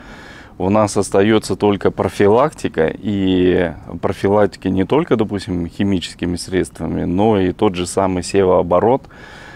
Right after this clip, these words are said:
э, то же самое, э, дезинфицируя и почву, и то же самое происходит, допустим, с теплицей, это если тепличное хозяйство.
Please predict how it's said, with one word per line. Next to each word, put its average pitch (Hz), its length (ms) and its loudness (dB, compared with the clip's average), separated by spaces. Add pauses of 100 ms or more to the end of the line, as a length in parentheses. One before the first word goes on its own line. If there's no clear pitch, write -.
(160)
э, 87 340 2
то 104 160 2
же 92 160 0
самое, 87 720 2 (240)
э, 85 760 0 (200)
дезинфицируя 98 1600 2
и 101 180 -2
почву, 92 720 0 (460)
и 90 560 2
то 95 160 4
же 90 180 0
самое 92 420 0
происходит, 90 560 0
допустим, 90 420 -4
с - 40 -8
теплицей, 120 540 0
это 98 160 0
если 87 320 0
тепличное 87 640 -4
хозяйство. 85 580 -2